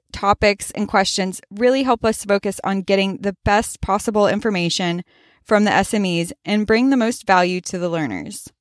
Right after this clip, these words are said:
So be sure to use these go-to topics next time you need help determining questions for the S M E. And remember to always rely on open-ended questions to help you with any unclear pieces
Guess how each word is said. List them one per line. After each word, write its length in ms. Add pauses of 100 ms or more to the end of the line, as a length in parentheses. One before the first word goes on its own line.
(1400)
So 160
be 260
sure 180
to 100
use 460
these 180
go-to 380
topics 600 (220)
next 320
time 300 (100)
you 160
need 160
help 380
determining 560
questions 640
for 140
the 100
S 180
M 140
E. 200 (1300)
And 200
remember 400
to 180
always 420
rely 400
on 240
open-ended 560
questions 640 (300)
to 80
help 320
you 140
with 160 (240)
any 240
unclear 480
pieces 580